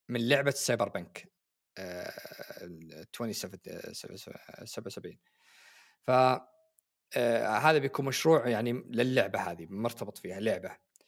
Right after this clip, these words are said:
وب-، وأعلنوا عن مشروع ثاني اسمه هيدر، هذا عنوان جديد نهائيًا، لا هو تبع ويتشر ولا هو تبع سايبر بانك. وأعلنوا عن مشروع ثالث اسمه بولارايس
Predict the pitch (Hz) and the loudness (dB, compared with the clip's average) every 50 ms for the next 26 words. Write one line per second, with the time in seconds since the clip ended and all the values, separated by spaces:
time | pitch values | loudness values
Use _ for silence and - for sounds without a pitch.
0 | _ _ _ _ _ - 113 120 117 120 120 120 123 - - - 120 147 160 175 | _ _ _ _ _ -4 -2 0 0 0 -2 -4 -4 -6 -2 2 4 6 6 6
1 | 185 175 165 139 117 131 131 135 135 - 131 127 - - 185 190 180 - - 165 | 6 4 4 2 0 0 0 -2 -4 -6 -6 -4 2 4 4 4 4 4 4 4
2 | 143 127 123 123 127 - - - - - 131 120 113 113 135 139 131 123 127 123 | 4 4 4 2 0 0 0 -2 -2 -2 -2 -2 0 2 4 4 4 6 6 4
3 | 143 170 - - _ _ _ _ _ _ _ _ _ _ - 127 135 135 139 127 | 4 4 0 -4 _ _ _ _ _ _ _ _ _ _ 0 2 4 6 6 4
4 | 113 127 139 135 139 143 147 143 127 127 117 113 123 135 135 135 - - - - | 4 4 4 6 6 6 6 4 2 0 -2 0 0 0 0 -2 -6 -18 -20 -14
5 | _ 120 117 110 107 104 98 95 90 92 104 120 123 117 120 107 104 98 90 - | _ -6 -4 -4 -2 -2 -2 -4 -2 0 2 4 4 4 2 0 0 -2 -6 -6
6 | - 113 98 95 101 104 151 156 - - - 190 185 - - 196 156 156 135 120 | -6 -6 -4 -2 0 0 0 0 0 2 2 2 2 0 -2 0 2 4 4 4
7 | 113 - - 98 87 - - 95 87 87 80 - 80 - - - - _ _ _ | 2 -2 -6 -6 -6 -6 -6 -6 -6 -8 -8 -10 -14 -20 -20 -20 -20 _ _ _
8 | _ _ _ _ _ _ _ _ _ _ _ _ _ _ _ _ _ _ _ _ | _ _ _ _ _ _ _ _ _ _ _ _ _ _ _ _ _ _ _ _
9 | _ - - - 101 - 143 151 143 143 139 131 127 110 113 117 120 120 - - | _ -16 -10 -4 2 6 8 8 8 8 6 4 2 2 0 0 0 0 2 2
10 | 156 131 104 - - 143 143 120 107 120 143 - - _ _ _ _ _ _ _ | 2 2 2 4 4 6 6 6 4 2 -2 -4 -6 _ _ _ _ _ _ _
11 | _ _ _ _ - 117 - - 123 117 113 113 123 131 131 123 123 123 113 113 | _ _ _ _ -8 -8 -6 -4 -4 -4 -2 2 4 6 6 8 8 6 6 4
12 | 135 143 - - - - | 4 2 0 -4 -8 -10